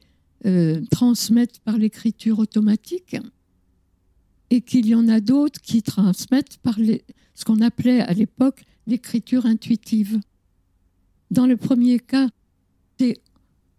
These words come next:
le défunt qui prend la main du médium et qui le fait écrire, tandis que dans l'écriture intuitive, ce sont des pensées qui s'imposent dans la tête. Et actuellement, on ne parle plus d'un, de,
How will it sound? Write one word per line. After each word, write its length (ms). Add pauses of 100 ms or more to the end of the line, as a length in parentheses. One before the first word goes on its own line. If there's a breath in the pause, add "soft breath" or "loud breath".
le 180
défunt 520
qui 140
prend 300
la 160
main 400 (500)
du 160
médium 460 (320)
et 60
qui 160
le 120
fait 260
écrire, 460 (560)
tandis 400
que 120
dans 180
l'écriture 720 (340)
intuitive, 800 (560)
ce 140
sont 200
des 140
pensées 480
qui 140
s'imposent 460
dans 140
la 160
tête. 400 (720)
Et 120
actuellement, 680
on 80
ne 120
parle 240
plus 240
d'un, 280
de, 300